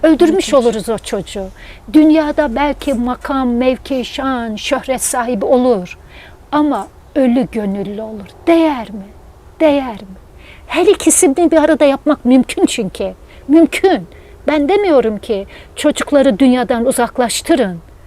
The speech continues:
Speaker 1: Çok kazanmasınlar, makam, mevki. Hayır, böyle demiyorum. Her ikisini yapmak mümkün.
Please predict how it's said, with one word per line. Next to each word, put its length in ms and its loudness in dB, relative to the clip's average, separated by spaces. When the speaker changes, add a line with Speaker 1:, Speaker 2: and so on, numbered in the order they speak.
Speaker 1:
Çok 220 -8
kazanmasınlar, 840 -2
makam, 360 -4
mevki. 300 0
Hayır, 340 4
böyle 320 2
demiyorum. 540 4
Her 160 0
ikisini 440 0
yapmak 380 -2
mümkün. 480 0